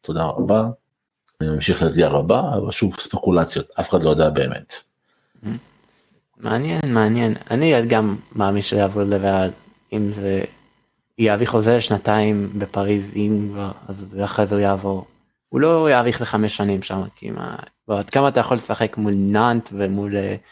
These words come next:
Speaker 2: לוריאן, עם כל הכבוד.
Speaker 1: נכון,
Speaker 2: איך-
Speaker 1: נכון.
Speaker 2: וואי.
Speaker 1: רמוס פריים או פויול פריים?
Speaker 2: אה,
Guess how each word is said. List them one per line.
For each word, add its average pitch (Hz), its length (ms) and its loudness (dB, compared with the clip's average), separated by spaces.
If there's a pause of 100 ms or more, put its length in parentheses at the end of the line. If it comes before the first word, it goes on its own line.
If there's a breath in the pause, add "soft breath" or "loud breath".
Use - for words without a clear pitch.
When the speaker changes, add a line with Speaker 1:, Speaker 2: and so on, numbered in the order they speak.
(260 soft breath)
Speaker 2:
לוריאן, 113 460 4
עם 95 100 -2
כל 120 200 2
הכבוד. 95 360 0 (400)
Speaker 1:
נכון, 80 380 -6 (140)
Speaker 2:
איך- - 180 -2 (100)
Speaker 1:
נכון. 76 320 -8 (160)
Speaker 2:
וואי. 73 140 -10 (1040 loud breath)
Speaker 1:
רמוס 120 360 2
פריים 151 560 2
או 90 640 -2
פויול 90 420 2
פריים? 78 240 -2 (920)
Speaker 2:
אה, 117 240 -8